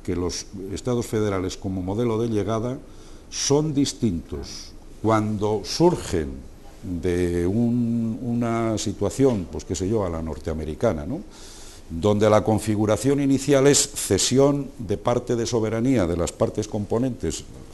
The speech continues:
al Estado federal, que cuando estamos descentralizando un Estado que durante quinientos años ha sido centralista.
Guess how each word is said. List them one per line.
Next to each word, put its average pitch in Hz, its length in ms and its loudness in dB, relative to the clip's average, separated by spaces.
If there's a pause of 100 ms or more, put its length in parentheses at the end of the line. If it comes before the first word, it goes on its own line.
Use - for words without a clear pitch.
al 85 120 -8
Estado 101 340 -4
federal, 131 480 0 (720)
que 120 180 4
cuando 117 460 6
estamos 156 500 4
descentralizando 156 960 0
un 151 200 -2
Estado 156 440 4
que 151 80 -2
durante 120 340 0
quinientos 120 380 -4
años 131 240 -2
ha 113 80 -2
sido 104 240 0
centralista. 76 600 -6